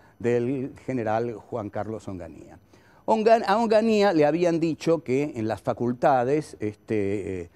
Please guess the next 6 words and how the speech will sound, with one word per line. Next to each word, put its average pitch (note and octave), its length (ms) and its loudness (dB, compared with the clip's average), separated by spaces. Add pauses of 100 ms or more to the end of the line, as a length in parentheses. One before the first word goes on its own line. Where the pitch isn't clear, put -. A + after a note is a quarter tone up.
(340)
eh, G#2+ 160 -6 (200)
residía B2+ 1160 0 (320)
el, G2 540 -6
el A#2 160 0
monstruo A#2 840 -2 (280)
marxista. F2+ 880 -8